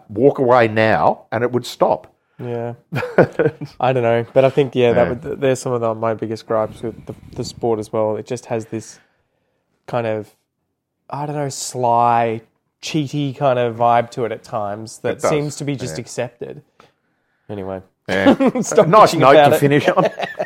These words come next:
Speaker 2: Yeah, that's it. Oh, but yeah, we, I think it was really cool to see how proud everyone was of the Matildas.
Speaker 1: Yeah.
Speaker 2: And especially the, the Aussie English listeners and followers and supporters, they were all behind,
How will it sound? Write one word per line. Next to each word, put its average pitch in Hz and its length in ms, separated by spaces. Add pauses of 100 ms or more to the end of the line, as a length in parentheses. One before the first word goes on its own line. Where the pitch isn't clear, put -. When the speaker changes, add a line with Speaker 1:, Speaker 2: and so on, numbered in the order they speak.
(640)
Speaker 2:
Yeah, 135 380
that's 131 240
it. 131 320
Oh, 131 200
but 120 240
yeah, 117 180
we, 113 180
I 123 160
think 139 200
it 120 120
was 135 180
really 127 220
cool 113 180
to 107 80
see 107 160
how 104 120
proud 104 280
everyone 104 300
was 104 200
of 98 80
the 95 60
Matildas. 98 680
Speaker 1:
Yeah. 104 260 (140)
Speaker 2:
And 107 120
especially 139 520
the, 117 100
the 120 140
Aussie 110 240
English 113 340
listeners 107 440
and 101 240
followers 107 400
and 101 100
supporters, 110 600
they 110 180
were 107 120
all 110 400
behind, 101 520